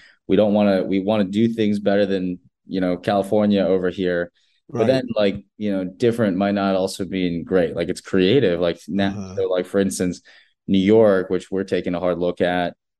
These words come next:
Speaker 1: has
Speaker 2: Yeah.
Speaker 1: created, they, they haven't created a cultivation tax, but they've created, like, a potency tax now. So they're like, "We're doing it different, but it's still not great."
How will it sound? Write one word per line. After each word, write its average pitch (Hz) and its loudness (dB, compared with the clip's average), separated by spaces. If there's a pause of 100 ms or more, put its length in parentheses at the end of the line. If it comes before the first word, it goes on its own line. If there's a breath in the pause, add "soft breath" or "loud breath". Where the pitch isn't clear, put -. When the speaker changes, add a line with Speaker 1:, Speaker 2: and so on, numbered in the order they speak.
Speaker 1:
has 98 -2
Speaker 2:
Yeah. 98 -10
Speaker 1:
created, 101 0
they, 110 0
they 107 -2
haven't 110 0
created 104 -2
a 82 -10
cultivation 101 -4
tax, 127 -2
but 92 -4
they've 95 -4
created, 101 -4
like, 95 -2
a - -6
potency 107 -2
tax - -8
now. 87 -6
So - -6
they're 98 4
like, 90 0
"We're 110 2
doing 110 2
it 98 0
different, 98 0
but 95 0
it's 98 -4
still 139 2
not 98 -4
great." 90 -6